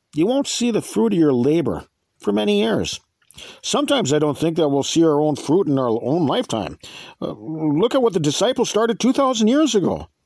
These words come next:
and look at the fruit that they have today. It is because they dedicated their lives to preaching the truth, and others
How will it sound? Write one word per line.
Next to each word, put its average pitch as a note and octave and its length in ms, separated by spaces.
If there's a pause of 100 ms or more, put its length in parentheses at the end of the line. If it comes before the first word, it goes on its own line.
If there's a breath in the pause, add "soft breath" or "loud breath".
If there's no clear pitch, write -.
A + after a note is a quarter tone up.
and C#3+ 120
look A3+ 140
at B3 60
the F#3+ 80
fruit - 260
that E3+ 120
they B2+ 120
have E3+ 200
today. B2 360 (920 loud breath)
It F3+ 100
is E3 140
because F#3 320
they F3+ 100
dedicated G3 480
their C3+ 100
lives C#3+ 360
to C#3 80
preaching G3 420
the A2+ 80
truth, F#2+ 420
and D3 200
others F#3+ 560